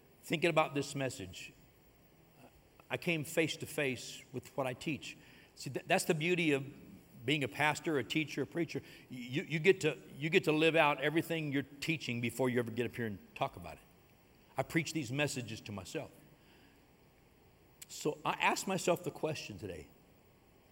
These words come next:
"How will I respond to God?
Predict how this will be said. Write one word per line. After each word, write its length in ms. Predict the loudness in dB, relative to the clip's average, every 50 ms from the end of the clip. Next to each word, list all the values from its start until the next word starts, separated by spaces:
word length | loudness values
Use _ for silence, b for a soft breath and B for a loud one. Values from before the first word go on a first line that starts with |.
| _ -20 -20 _ -20 -20 -20 _ -20 _ -20 -20 -20 _ _ _ _ -12
"How 300 | -4 -2 0 2 2 2
will 240 | 4 4 4 4 4
I 160 | 2 2 2
respond 800 | 0 -2 -4 -6 -8 -10 -8 -6 -6 -6 -6 -6 -8 -10 -12 -14 -18 -20 _ _ _ -20 _ -20 _ _ _ _ _ _ _ _ _ _ _ _ _ -20
to 80 | -16 -12
God? 320 | -12 -12 -12 -12 -14 -18